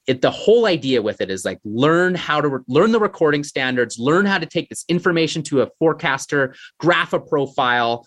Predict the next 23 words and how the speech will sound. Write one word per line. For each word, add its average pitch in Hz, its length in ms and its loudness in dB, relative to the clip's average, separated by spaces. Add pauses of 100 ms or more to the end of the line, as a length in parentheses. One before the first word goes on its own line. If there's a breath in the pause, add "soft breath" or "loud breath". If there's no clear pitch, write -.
(280 soft breath)
all 160 140 4
those 151 160 2
sorts - 160 -8
of 104 80 -6
things. - 260 -12
You're 180 80 2
not 233 120 0
coming 190 280 0
up 165 140 -2
with 107 240 -8
building 156 360 2
a, 127 280 -2 (380 loud breath)
a - 40 -4
forecast. 143 880 -2
You're 165 120 2
not 170 260 0 (140)
learning 165 420 2
the 147 80 2
decision-making 120 800 -4
platform 107 520 -4
in 123 120 -2
the 107 80 -2
field. 98 420 -8